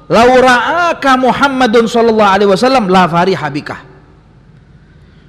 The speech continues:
Demi Allah, kata Abdullah bin Mas'ud, kalau Nabi Muhammad melihatmu, wahai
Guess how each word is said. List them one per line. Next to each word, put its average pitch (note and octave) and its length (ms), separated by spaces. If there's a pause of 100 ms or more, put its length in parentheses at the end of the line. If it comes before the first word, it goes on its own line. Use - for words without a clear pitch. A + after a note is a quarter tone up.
(680)
Demi G#3+ 320
Allah, D4+ 480
kata A3 240
Abdullah G#3+ 320
bin G#3+ 80
Mas'ud, B3+ 320 (240)
kalau C#4 880
Nabi G#3 320
Muhammad A3 560
melihatmu, G3+ 960
wahai C#3 160